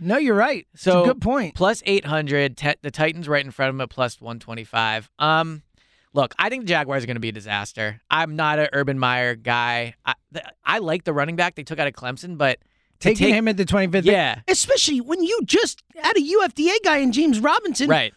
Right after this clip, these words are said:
Speaker 1: who was one of the best running backs in football last year
Speaker 2: Exactly,
Speaker 1: from a
Speaker 2: yeah.
Speaker 1: production standpoint. It's like, you hit. You got lucky. You did the thing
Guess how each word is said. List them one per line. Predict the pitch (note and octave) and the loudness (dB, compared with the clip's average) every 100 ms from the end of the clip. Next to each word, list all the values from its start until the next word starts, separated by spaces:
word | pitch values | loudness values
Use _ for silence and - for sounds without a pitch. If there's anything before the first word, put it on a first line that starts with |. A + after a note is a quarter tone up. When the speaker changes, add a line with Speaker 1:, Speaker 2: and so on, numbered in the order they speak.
| _ | _
Speaker 1:
who | C5+ | 2
was | A4 | 4
one | B4+ | 4
of | |
the | G#4+ | 2
best | A#4 F#4 | 0 2
running | A4+ G4 | 0 0
backs | F#4+ D4 | 0 0
in | C#4 | 0
football | - C5 F#4+ E4+ | 0 0 2 2
last | D4+ C4 B3+ | 4 4 4
year | C#4 | 2
Speaker 2:
Exactly, | B3 B3+ | 0 2
Speaker 1:
from | |
a | B3+ | 4
Speaker 2:
yeah. | - | 4
Speaker 1:
production | B3 E4+ B4+ - D4+ G#3 | 2 2 2 0 -2 -2
standpoint. | - B3+ A#3 E4 | -2 0 0 0
It's | D4 E4 | 0 0
like, | E4 - - - | -2 -4 -20 0
you | D#4+ A4 | 2 4
hit. | G#4 D5 - _ _ _ | 4 2 2 _ _ _
You | G#4 C5 C#5+ | -4 0 0
got | B4+ | 2
lucky. | B4 - A#4+ | 0 -2 -6
You | F#4+ A#4 | -8 -6
did | G#4 B4 | -2 0
the | B4 | 0
thing | - | 0